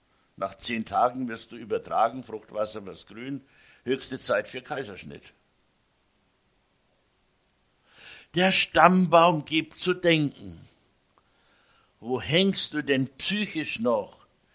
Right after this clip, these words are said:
emotional? Kaum hörst du den Namen, kriegst einen dicken Hals.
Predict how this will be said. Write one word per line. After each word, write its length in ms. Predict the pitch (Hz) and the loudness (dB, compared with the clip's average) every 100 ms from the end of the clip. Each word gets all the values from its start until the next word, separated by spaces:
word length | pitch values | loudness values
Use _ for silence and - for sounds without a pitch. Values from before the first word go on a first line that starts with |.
| _ - | _ -2
emotional? 1080 | 135 139 135 - 143 123 131 147 147 143 120 _ _ _ _ _ - | 2 2 0 -4 -2 2 4 6 4 2 -4 _ _ _ _ _ -8
Kaum 320 | - 123 127 | 0 2 2
hörst 320 | 113 123 - | -2 -4 -4
du 60 | 127 | -6
den 180 | 110 110 | -2 2
Namen, 480 | 110 143 160 151 131 | 6 6 4 0 -6
kriegst 360 | 120 117 - | -4 -4 -6
einen 100 | 104 | -12
dicken 300 | 127 - 104 | -10 -10 -10
Hals. 460 | 76 80 - - | -10 -12 -14 -18